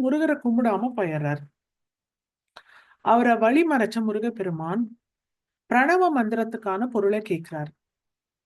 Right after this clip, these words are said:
அந்த தருணத்துல பிரம்மதேவர்னால அதுக்குரிய பொருளை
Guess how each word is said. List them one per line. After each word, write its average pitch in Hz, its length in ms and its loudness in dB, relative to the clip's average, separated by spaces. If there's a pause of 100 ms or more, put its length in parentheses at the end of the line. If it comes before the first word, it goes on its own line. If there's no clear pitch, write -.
(300)
அந்த 330 420 4
தருணத்துல 202 500 -2 (440)
பிரம்மதேவர்னால 196 800 0 (120)
அதுக்குரிய 196 420 -2
பொருளை 196 340 0